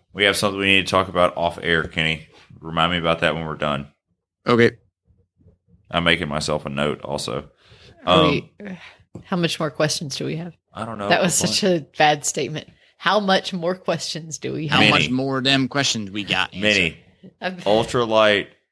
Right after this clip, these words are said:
Speaker 1: easy disassemble carbon bar. Many questions, no answers.
Speaker 3: <laughs>
Speaker 1: Thirty-six dollars eight cents.
Speaker 3: Relieved.
Speaker 1: You use much relieved.
Speaker 2: Our
Speaker 1: Uh,
Speaker 2: question make feel good you a lot.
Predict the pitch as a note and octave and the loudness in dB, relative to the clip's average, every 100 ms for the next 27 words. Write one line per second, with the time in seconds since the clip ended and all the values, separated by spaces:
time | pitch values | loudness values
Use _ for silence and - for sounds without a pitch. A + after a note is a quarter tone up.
0 | _ G#2 A2+ A#2 G#2 A2+ A2 - A2 G#2 | _ 0 2 2 2 0 0 0 0 0
1 | G#2 - G#2 G2 F#2 F#2+ F#2 F2 - E2+ | -2 4 4 4 0 2 4 2 0 -2
2 | F#2+ G2+ - G2 F#2+ G2+ F#2+ F2 F#2+ F#2 | 0 0 2 0 0 -2 -6 -6 2 4
3 | F#2 F2+ F2+ F2 D#2+ F#3+ A#3+ - A3+ B3 | 4 4 2 0 -2 0 0 2 0 0
4 | B3 C4+ A#3+ - - G#3 G3+ - G3 - | 0 0 -2 -4 -6 -6 -8 -10 -4 4
5 | A2+ A#2 A2+ A#2 - G#2 G#2+ G#2 D2 G2+ | 6 6 4 0 2 4 6 4 2 0
6 | F#2 G2 F#2+ F2 - F#3+ F#3 F#3 G3 F3 | 0 0 0 -2 -6 -2 2 4 2 0
7 | C3+ - - - - _ _ - - G#2 | -4 -10 -18 -20 -20 _ _ -18 0 4
8 | G#2+ A2 A2+ G#2 G#2+ G#2 - G2 F#2+ F#2 | 4 4 2 2 2 0 0 -2 2 2
9 | E2+ - - _ _ _ _ _ _ _ | 0 -6 -20 _ _ _ _ _ _ _
10 | _ G2+ G#2 F2 F2 A#2 G#2+ G#2+ G2+ G2+ | _ 0 4 4 2 0 0 -2 -4 0
11 | G2+ F#2 - G#2 G2+ F#2+ G2+ F2 F#2 F#2+ | 0 -2 -2 0 0 0 -2 -2 -4 -4
12 | - F2 F2+ D2 | -4 -2 -2 -2